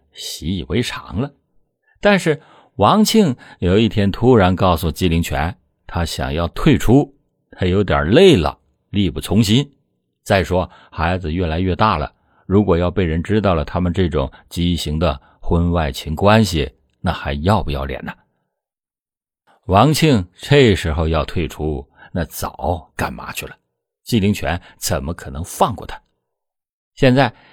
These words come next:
他觉得这样就是在报复自己的妻子，就是在报复王庆。王庆说不干就不干了，那可没门儿，所以他就不让王庆离开，想走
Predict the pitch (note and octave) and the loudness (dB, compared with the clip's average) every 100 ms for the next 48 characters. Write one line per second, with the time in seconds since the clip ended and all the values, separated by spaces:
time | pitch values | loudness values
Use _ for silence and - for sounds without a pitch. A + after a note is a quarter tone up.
0 | _ G#2 F#2+ G#2+ G#2 D#2+ B2+ A2+ F#2+ F#2 | _ -4 2 2 2 2 2 4 4 0
1 | - _ - G2+ D#2+ D2+ - C#2+ - B2 | -4 _ -8 -4 -4 -8 -10 -12 -2 0
2 | E2 - D#2 E2+ C2+ - - C3 - - | 0 -6 -8 -10 -12 -12 -4 -2 -2 -8
3 | _ _ - G#2+ E2 D2+ C2+ C#2+ - _ | _ _ -8 -4 -4 -6 -8 -8 -10 _
4 | _ G#2 D2+ - A#1+ - - A#2+ - _ | _ 0 0 -6 -14 -10 -6 -6 -8 _
5 | _ _ _ _ _ _ _ _ _ F2 | _ _ _ _ _ _ _ _ _ -2
6 | A2+ C#3+ D3+ B2+ F2 - _ - F#2 F#2+ | 0 2 2 2 0 -6 _ -8 0 2
7 | E2 D#2 F2 D#2 D#2+ F2 E3 D#3+ A#2 - | 2 0 -2 -2 -4 -4 -2 -2 -2 -6
8 | _ _ _ - D3+ - - C#3 C3+ C#3 | _ _ _ -2 -2 -4 -12 -12 -12 -12
9 | - _ _ _ _ _ _ _ - D3+ | -16 _ _ _ _ _ _ _ 2 2
10 | G2 - _ - A#2 G#2+ - C3 A#3 F3 | 0 -8 _ -2 0 -2 2 4 4 4
11 | D2+ D2+ D2+ C2 - F2+ - _ _ _ | 0 -4 -8 -8 -8 -10 -10 _ _ _
12 | _ - - C#3 F3+ - D#2 D2+ | _ -6 0 0 0 0 0 -2